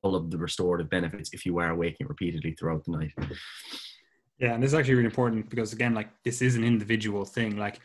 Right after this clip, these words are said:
Speaker 2: your experience of sleep is gonna be different than the next person's experience of sleep and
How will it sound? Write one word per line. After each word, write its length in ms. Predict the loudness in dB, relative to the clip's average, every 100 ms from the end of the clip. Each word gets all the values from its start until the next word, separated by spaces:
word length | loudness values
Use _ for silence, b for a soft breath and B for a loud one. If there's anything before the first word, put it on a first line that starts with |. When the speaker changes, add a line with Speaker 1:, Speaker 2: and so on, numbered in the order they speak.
| b b
Speaker 2:
your 540 | 6 8 8 6 -2 -18
experience 460 | -4 4 6 4 0
of 80 |
sleep 240 | -2 0 0
is 60 |
gonna 140 | 0 2
be 80 | 2
different 280 | 0 0
than 120 | 0 0
the 60 |
next 200 | 0 -2
person's 380 | -2 -2 -2 -6
experience 460 | -4 -2 -2 -2 -6
of 140 | -8
sleep 280 | -4 -4 -2
and 140 | -6